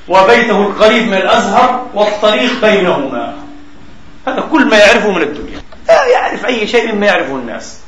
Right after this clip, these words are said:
حيث علم وعبادة. فلما علت سنه وضعفت صحته ووهن عظمه وظهرت عليه علائم الاعتلال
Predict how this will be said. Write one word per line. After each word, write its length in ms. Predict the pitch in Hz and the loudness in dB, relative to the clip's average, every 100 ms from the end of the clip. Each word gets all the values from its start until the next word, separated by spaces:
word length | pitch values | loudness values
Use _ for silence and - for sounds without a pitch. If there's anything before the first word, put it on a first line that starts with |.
| - - - | -18 -20 0
حيث 220 | 214 202 | 2 4
علم 580 | 165 143 247 294 311 294 | 2 4 4 6 6 6
وعبادة. 580 | 247 214 202 196 - - - - - - - - - - - - - | 6 6 4 4 2 -4 -10 -16 -18 -18 -18 -18 -20 -20 -20 -12 -6
فلما 340 | 190 240 220 | -2 0 2
علت 260 | 180 196 175 | 2 0 -2
سنه 500 | - 180 143 147 156 - - - - - - - - - | -4 -4 -4 -6 -8 -12 -16 -18 -18 -20 -18 -18 -18 0
وضعفت 560 | 170 165 - - - - | 2 4 2 2 -4 -12
صحته 600 | - - 185 - 143 156 147 - - - | -12 -6 -6 -6 -10 -12 -12 -16 -18 -12
ووهن 400 | 147 202 196 180 | -2 0 0 -2
عظمه 540 | 151 185 156 151 139 147 - - - - - - - - - - | -4 -4 -4 -8 -8 -10 -14 -16 -18 -20 -20 -20 -20 -20 -20 -6
وظهرت 440 | 165 185 202 190 147 | 0 2 4 2 2
عليه 380 | 196 180 190 - - | 0 -2 -6 -8 -2
علائم 580 | 143 170 196 180 170 | -2 2 2 2 -4
الاعتلال 640 | - 151 135 175 170 185 151 | -4 -4 -4 -6 -2 0 -2